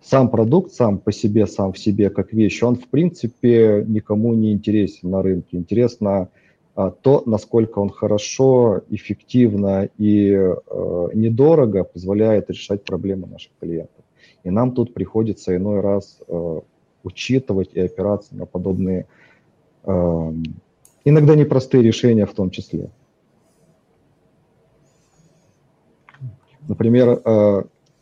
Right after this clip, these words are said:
и, из недавнего могу сказать, к нам приходил клиент, который сказал, что да, вот у вас все хорошо, все классно, но мы не хотим, допустим, использовать,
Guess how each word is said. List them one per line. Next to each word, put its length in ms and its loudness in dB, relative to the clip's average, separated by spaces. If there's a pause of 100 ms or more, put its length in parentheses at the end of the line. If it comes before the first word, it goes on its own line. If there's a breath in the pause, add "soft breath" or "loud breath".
(200)
и, 60 4
из 280 0
недавнего 540 4
могу 240 0
сказать, 380 0
к 40 -8
нам 100 -4
приходил 480 -4
клиент, 440 0
который 340 -10
сказал, 380 -10
что 200 -14
да, 200 -2
вот 180 -10
у 60 -14
вас 140 -14
все 160 -20
хорошо, 460 -6
все 200 -8
классно, 360 -4
но 240 -4
мы 140 -2
не 120 -2
хотим, 380 -6
допустим, 460 -12
использовать, 540 -8